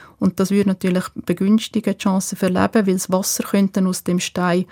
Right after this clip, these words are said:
Mineralien auslösen und aus diesen Bestandteilen überhaupt könnte sich dann Leben entwickeln. Das wäre dann Baustein. Wenn jetzt Wasser unten wieder auf Eis trifft,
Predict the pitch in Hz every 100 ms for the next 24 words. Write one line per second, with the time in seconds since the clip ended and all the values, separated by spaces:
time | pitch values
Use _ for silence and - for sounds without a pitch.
0 | - - 180 180 170 170 220 233 226 220
1 | 233 - 190 208 214 214 196 190 185 -
2 | 185 180 - - 185 - 175 196 - 185
3 | 180 180 - 170 175 - - 180 - 175
4 | - 180 170 - 175 160 - 185 - -
5 | 170 190 190 - 175 190 - 175 170 -
6 | 170 170 - 165 185 - - 175 - -
7 | - - 185 190 - 185 185 - 202 202
8 | 202 190 175 214 208 190 - 208 233 -
9 | - 226 220 -